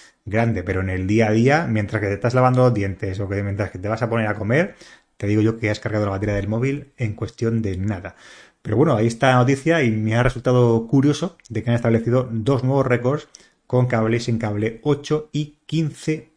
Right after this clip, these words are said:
minutos con ciento veinte vatios de carga inalámbrica. Ahí es nada. Y bueno, eso sí,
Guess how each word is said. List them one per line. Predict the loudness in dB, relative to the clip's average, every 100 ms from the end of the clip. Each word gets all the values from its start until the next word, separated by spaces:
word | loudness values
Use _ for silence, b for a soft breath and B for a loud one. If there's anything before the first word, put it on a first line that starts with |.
| -6
minutos | 0 2 0 -2
con | -2 -4
ciento | -2 -2 0 0 -4 -4 -10
veinte | -4 -2 -4 -4 -8 -8 -12
vatios | -8 -8 -6 -8 -8 B B B
de | -8 -6
carga | -4 -4 -4 -4 -4
inalámbrica. | -4 -4 -8 -12 -12 -10 -4
Ahí | -2
es | -2
nada. | -2 -2 -4 B B B B B _
Y | 2 4
bueno, | 4
eso | 2 -2
sí, | -2 -2 -8